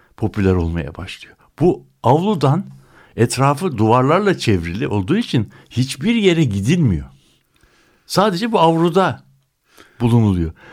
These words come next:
Derken süreç içerisinde buranın, e, gravürleri var. Gravürleri var çizilmiş. Bu bir buçuk kilometre uzunluğunda, bir kilometre genişliğindeki avlunun içi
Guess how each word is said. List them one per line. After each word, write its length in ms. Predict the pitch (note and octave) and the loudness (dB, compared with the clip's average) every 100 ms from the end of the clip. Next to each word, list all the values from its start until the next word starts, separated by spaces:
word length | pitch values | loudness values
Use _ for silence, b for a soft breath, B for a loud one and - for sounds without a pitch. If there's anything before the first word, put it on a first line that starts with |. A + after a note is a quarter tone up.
| B B | B B
Derken 540 | F2+ C#3+ B3+ B3+ E3 D#3+ | 0 2 2 0 -2 -2
süreç 420 | C#3 C3 G3 A3 | 0 2 2 0
içerisinde 800 | F3 B2 G2 F2+ - E2+ G#2 G3+ _ b | -4 -4 -2 -4 -6 -6 -8 -8 _ b
buranın, 500 | - A2+ C#3 D#3+ C#3+ C3+ B B B | -2 2 2 2 -2 -8 B B B
e, 300 | - G#2+ D#2+ | -6 -4 -4
gravürleri 680 | F#2+ G#2+ A2+ A#2+ A2+ C3 B2 | 0 2 4 2 2 2 2
var. 220 | D#3 G3 - _ _ _ _ _ _ _ _ - | -2 -2 -10 _ _ _ _ _ _ _ _ -16
Gravürleri 600 | B2 F#2 F#2 F2+ F#2 A2+ | -4 0 0 0 -2 -2
var 160 | C3+ - | -4 -6
çizilmiş. 580 | - F#2 F#2+ B2 G3+ - b b b b b - | -6 -6 -4 -4 -8 -12 b b b b b -4
Bu 220 | B2+ B2+ | 0 0
bir 200 | G#2+ F#3 D3 | -2 -6 -6
buçuk 340 | C#3+ C#3+ C#3 | -8 -8 -8
kilometre 440 | B2+ A#2+ A2 - G#2 | -4 -2 -2 -4 -6
uzunluğunda, 760 | G2+ G2 F#2 E2+ D#2 E2+ D3 | -6 -4 -4 -4 -4 -6 -6
bir 160 | D3+ F3 | -4 -4
kilometre 520 | - C3+ A2+ G2+ G2+ | -2 0 0 -2 -4
genişliğindeki 800 | F2+ A2+ A#2+ - A#2 G#2 F#2+ - - | -2 0 -2 -4 -4 -2 -4 -8 -4
avlunun 520 | G2 A2+ C#3 C#3 G#2+ | 0 2 4 4 2
içi 460 | - A#2 - E3 | -2 -2 -2 -2